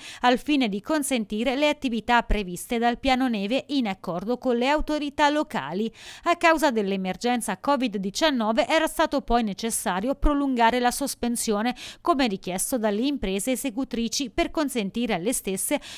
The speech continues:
l'adeguamento dei cantieri e degli alloggi alle nuove norme per il contenimento del contagio. I lavori riguardano in particolare il risanamento del calcestruzzo, il miglioramento sismico,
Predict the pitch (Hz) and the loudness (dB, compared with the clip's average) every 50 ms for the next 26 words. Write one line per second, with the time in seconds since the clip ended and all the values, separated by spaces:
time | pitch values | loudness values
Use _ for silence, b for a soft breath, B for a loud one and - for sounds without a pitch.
0 | B B 339 339 320 330 285 240 294 269 233 220 240 240 262 233 185 175 - - | B B 4 4 4 4 4 4 2 2 2 0 -2 -2 -2 -2 -2 -4 -6 -6
1 | 196 202 190 - 240 254 269 294 320 247 262 311 254 311 302 269 294 294 277 226 | -6 -6 -4 -2 0 2 2 2 2 0 -2 -2 0 0 0 2 2 2 2 4
2 | 190 208 220 208 294 330 233 240 226 208 185 180 185 233 262 240 311 311 254 196 | 2 2 0 0 -2 -2 0 0 -2 0 -2 -2 0 0 0 2 2 0 2 2
3 | 180 214 220 247 285 277 - 254 202 220 214 - - 320 320 294 - 320 269 311 | 0 0 0 -2 -2 -2 -2 -2 -4 -4 -6 -4 -2 -2 -2 0 -2 -4 -2 -2
4 | 302 240 185 185 202 - 269 262 233 269 269 - - 285 277 269 254 233 202 143 | -2 -2 -4 -6 -4 -2 -2 0 0 0 -2 -2 -2 -2 0 0 -2 -4 -6 -10
5 | - - 175 - 214 202 B B B B B B B B 359 359 320 277 202 196 | -10 -14 -8 -8 -8 -8 B B B B B B B B 2 4 4 4 4 4
6 | 190 214 254 285 - 285 285 285 208 180 196 175 185 190 214 262 254 262 262 226 | 2 2 0 0 0 0 0 0 0 0 0 -2 -2 0 0 0 0 0 0 0
7 | 220 190 - - 214 196 - 190 185 185 196 220 247 294 - 294 339 311 320 311 | 0 -2 -2 -4 -6 -4 -2 -2 0 0 2 2 2 0 0 -2 -2 -2 -2 -2
8 | - 330 311 294 294 254 226 202 220 233 294 269 226 233 220 - - 220 202 190 | -2 0 0 0 0 0 0 -2 -2 -2 -2 0 0 -2 -2 -2 -4 -4 -4 -4
9 | - 202 170 - - 233 262 285 285 - 330 311 - 330 330 330 330 320 294 320 | -4 -6 -8 -6 -4 -4 -4 -2 -2 0 0 0 0 0 -2 -2 -2 -2 0 2
10 | 311 302 285 269 277 262 247 233 196 - - - 214 220 208 240 269 262 - 311 | 2 2 2 0 0 0 -2 -4 -4 -4 -4 -4 -4 -2 -2 -2 -2 0 2 0